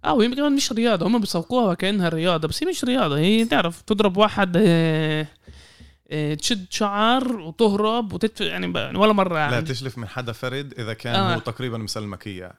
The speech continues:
Speaker 1: آه.
Speaker 2: تعرف على أساس الناس اللي بيجوا يطخوا بيجوا بيمسكوا الفرد بحطوه بإيدك تقريبًا على أساس
Speaker 1: مم.
Speaker 2: يعطيك الفرصة.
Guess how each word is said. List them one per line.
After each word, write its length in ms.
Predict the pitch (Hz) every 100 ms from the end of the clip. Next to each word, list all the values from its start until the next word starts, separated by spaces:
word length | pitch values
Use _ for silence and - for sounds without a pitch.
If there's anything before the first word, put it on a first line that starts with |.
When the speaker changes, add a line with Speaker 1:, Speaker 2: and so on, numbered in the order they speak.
| -
Speaker 1:
آه. 180 | 170 165
Speaker 2:
تعرف 200 | 139 127
على 100 | -
أساس 240 | 135 240
الناس 240 | 156 156 151
اللي 120 | 127
بيجوا 240 | 127 131
يطخوا 360 | 127 139 - 120
بيجوا 360 | 110 127 117 110
بيمسكوا 400 | 117 123 - 107
الفرد 400 | - 131 117 104
بحطوه 420 | 104 117 - 127
بإيدك 360 | 127 120 110
تقريبًا 640 | - 104 107 101 90 87 85
على 160 | 98
أساس 420 | 107 - 107 92 87
Speaker 1:
مم. 60 | -
Speaker 2:
يعطيك 280 | 110 - 104
الفرصة. 500 | 95 98 87 -